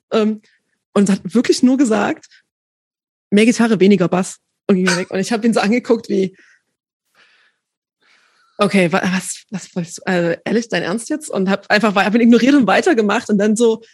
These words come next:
so eine halbe Minute später kam er nochmal so, „Ja, sorry, ich wollte jetzt ja nicht.“ Und, mm, und dann hab ich einfach ihn ignoriert. Das ist immer sehr gut, wenn man so Leute, die versuchen, sich so unangenehm zu entschuldigen, einfach stehen lässt und nicht sagt,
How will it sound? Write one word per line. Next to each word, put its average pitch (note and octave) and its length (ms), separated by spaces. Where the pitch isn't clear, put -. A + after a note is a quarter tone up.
so - 140
eine A3 120
halbe G#3 160
Minute A#3 140
später A3+ 260
kam A#3+ 200
er - 60
nochmal A3+ 240
so, G#3 80
„Ja, A3+ 200
sorry, A3+ 300
ich B3 160
wollte G3+ 220
jetzt A3+ 120
ja A#3 100
nicht.“ A3+ 160
Und, G3+ 180
mm, A#3 180
und C4+ 60
dann G3+ 160
hab G3 60
ich G#3 140
einfach G#3 260
ihn A3 140
ignoriert. A3 760
Das G3 120
ist F#3 40
immer G3 160
sehr F#3+ 180
gut, A3+ 160
wenn G3+ 100
man G#3+ 140
so G3 60
Leute, G#3 340
die G3 140
versuchen, A#3+ 440
sich G3+ 160
so G3+ 160
unangenehm A3+ 600
zu A3 100
entschuldigen, G#3+ 480
einfach G3+ 300
stehen A3+ 320
lässt - 180
und F3+ 80
nicht A#3 200
sagt, G#3+ 360